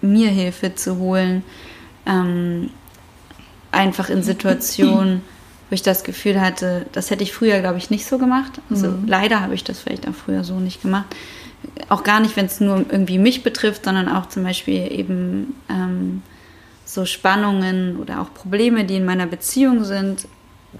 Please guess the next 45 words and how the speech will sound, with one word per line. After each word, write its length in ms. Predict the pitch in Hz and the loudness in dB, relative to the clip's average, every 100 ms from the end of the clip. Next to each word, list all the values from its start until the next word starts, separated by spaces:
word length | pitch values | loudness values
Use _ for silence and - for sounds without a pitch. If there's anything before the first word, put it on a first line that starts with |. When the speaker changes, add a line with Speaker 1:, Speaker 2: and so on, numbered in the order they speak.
| - - | -20 -6
Speaker 1:
mit 300 | - 202 190 | 0 2 2
meiner 220 | 185 185 185 | 0 2 0
Familie, 520 | 202 196 202 196 190 | 0 2 2 2 2
mit 200 | 185 - | 0 0
meinen 180 | 185 180 | -4 -4
Freunden 420 | - 196 196 - | -4 -2 -2 -2
auch 220 | - 208 | -2 -2
zu 160 | 202 - | -4 -6
besprechen, 680 | 185 - - 190 190 208 220 - - - - - - - - | -6 -6 -4 -4 -2 -4 -4 -12 -20 -20 -20 -20 -20 -10 -4
weil 180 | 190 | -2
es 260 | 185 185 - - | -2 -6 -12 -8
mir 380 | - 220 262 240 | 2 4 4 2
auch 120 | 202 | -4
so 160 | - 226 | -4 -8
viel 340 | 226 - 208 | -6 -2 -2
Raum 420 | 190 202 247 320 240 | -2 -2 2 4 4
dann 240 | 202 185 | 2 -2
Speaker 2:
Mhm. 160 | 196 202 | -2 2
Speaker 1:
gibt, 280 | 277 185 196 - - _ _ _ _ | 2 0 -6 -12 -20 _ _ _ _
wieder 220 | - 214 196 | -2 0 2
da 240 | 220 311 | 4 4
sein 240 | 226 196 180 | 2 0 -2
zu 160 | - | -6
können. 380 | 175 190 196 104 | -8 -6 -2 0
Und 160 | 190 185 | 0 0
sonst 340 | 196 202 202 | 0 -2 -4
könnte 240 | - 233 233 | -6 -4 -4
ich 100 | 202 | -6
das 220 | 190 - | -10 -6
nicht. 260 | 185 175 - | -6 -6 -6
Und 100 | 185 | -6
das 140 | 180 208 | -4 -4
habe 120 | 202 | -4
ich 100 | 196 | -6
mir 80 | 190 | -6
früher 240 | - 208 | -4 -2
immer 180 | 202 190 | -2 -4
so 80 | 190 | -4
gedacht, 200 | 202 202 | -6 -4
ich 180 | 220 - | -2 4
muss 240 | 269 302 | 4 2
das 160 | 254 220 | -4 -6
alleine 400 | 190 190 185 208 | -4 -2 0 -2
hinkriegen. 600 | 220 269 277 285 302 381 - - - - - | 0 0 0 -2 -6 -6 -12 -20 -20 -12 0
Speaker 2:
Mhm. 420 | 233 220 220 226 | 2 2 2 -2